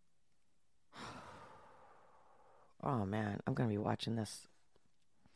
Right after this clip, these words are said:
More than even watching it a few more times, I'm going to be listening to it.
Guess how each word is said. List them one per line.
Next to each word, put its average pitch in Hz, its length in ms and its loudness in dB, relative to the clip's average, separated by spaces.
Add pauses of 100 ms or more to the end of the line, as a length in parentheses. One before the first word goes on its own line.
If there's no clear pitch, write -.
(500)
More 190 160 12
than 165 140 12
even 139 200 12
watching 143 300 12
it 113 140 10
a - 20 -2
few 131 160 6
more 120 220 8
times, 117 480 10
I'm 123 160 4
going 113 260 6
to 107 80 0
be 107 160 0
listening 117 540 4
to - 160 0
it. - 160 2